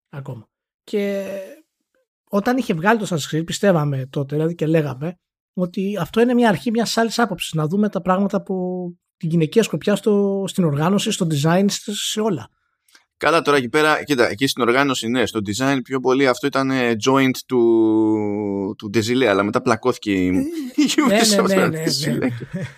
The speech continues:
Speaker 2: Πήγαν όλα, έγινε χαμούλης.
Speaker 1: Ο-, οπότε, ναι, δεν έχουμε γενικά executives με το, ε, με το αισθητήριο της, ε, της Raymond. Έτσι.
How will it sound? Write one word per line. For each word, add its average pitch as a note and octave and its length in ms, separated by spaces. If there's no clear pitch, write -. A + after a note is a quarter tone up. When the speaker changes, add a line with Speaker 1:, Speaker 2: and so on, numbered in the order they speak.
Speaker 2:
Πήγαν C3+ 340
όλα, C#3 200
έγινε B2 300
χαμούλης. A#2+ 440
Speaker 1:
Ο-, G3+ 120
οπότε, B3+ 540
ναι, B3+ 180
δεν B3 260
έχουμε A#3 280
γενικά E3+ 500
executives D3 800
με D3+ 160
το, C#3 460
ε, - 120
με D#3 100
το D3 100
αισθητήριο D#3 640
της, C#3 380
ε, B2+ 320
της C#3+ 220
Raymond. A#2+ 360
Έτσι. F3+ 280